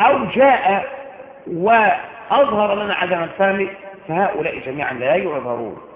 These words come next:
إحنا مش هنمشي نخبط على البيبان ونقول: "تعالوا نقيم عليك الإيه؟ الحجة". في أرض تظهر فيها السنة،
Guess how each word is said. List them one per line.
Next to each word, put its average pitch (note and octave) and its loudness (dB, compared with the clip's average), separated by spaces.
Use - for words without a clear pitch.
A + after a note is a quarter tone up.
إحنا C#3+ -8
مش D3 -10
هنمشي E3+ -4
نخبط F3+ -4
على C#3 -4
البيبان C#3 -2
ونقول: D#3+ -6
"تعالوا E3+ -2
نقيم D#3 -10
عليك D3+ -6
الإيه؟ C#3 -8
الحجة". - -16
في E3+ -4
أرض F3+ 0
تظهر G3 0
فيها D#3+ -4
السنة، G3+ -4